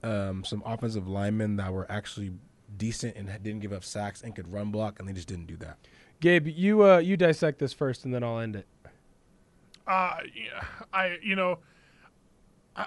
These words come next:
Speaker 3: I, I wanna dissect it, but I kind of agree. I mean, I think the Raiders really did fail here. I think that they, like he said, overthought the draft a bit too much. Um,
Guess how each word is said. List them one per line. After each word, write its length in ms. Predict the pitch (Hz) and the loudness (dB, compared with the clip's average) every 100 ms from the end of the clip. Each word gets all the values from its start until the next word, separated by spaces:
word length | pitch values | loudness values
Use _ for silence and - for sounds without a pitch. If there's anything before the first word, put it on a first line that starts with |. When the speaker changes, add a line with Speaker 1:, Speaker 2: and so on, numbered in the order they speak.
| - | -6
Speaker 3:
I, 100 | 196 | -4
I 40 | 196 | -2
wanna 260 | 190 214 262 | 2 2 2
dissect 420 | 180 165 180 170 | 0 2 -2 -2
it, 40 | |
but 120 | 175 165 | -2 -2
I 20 | |
kind 200 | 175 196 | 0 -2
of 80 | 165 | -4
agree. 340 | 143 160 247 | -4 -2 -2
I 80 | 160 | -2
mean, 140 | 165 | -4
I 80 | 165 | -4
think 180 | 160 190 | -4 -6
the 80 | 185 | -2
Raiders 340 | 180 185 180 | -2 -2 -6
really 240 | 160 170 175 | -4 -4 -4
did 260 | 165 185 | -4 -6
fail 440 | 160 175 196 160 135 | -4 -2 -2 -2 -8
here. 240 | 170 143 143 | -12 -12 -8
I 120 | 175 | -4
think 240 | 170 190 165 | -4 -4 -6
that 200 | 175 165 170 | -6 -8 -6
they, 320 | 165 170 165 165 _ _ _ _ _ - | -4 -4 -6 -10 _ _ _ _ _ -4
like 220 | 170 165 | -2 -2
he 100 | 185 | -4
said, 220 | 185 196 | -2 -2
overthought 580 | 139 160 175 165 175 175 | -2 -6 -6 -2 -2 -2
the 80 | 185 | -4
draft 340 | 160 196 - | -4 -4 -4
a 60 | 165 | -8
bit 220 | 165 175 | -8 -8
too 120 | 180 | -10
much. 400 | 170 202 143 - - _ _ - | -6 -8 -8 -14 -20 _ _ -12
Um, 460 | 156 170 156 143 | -2 0 0 -6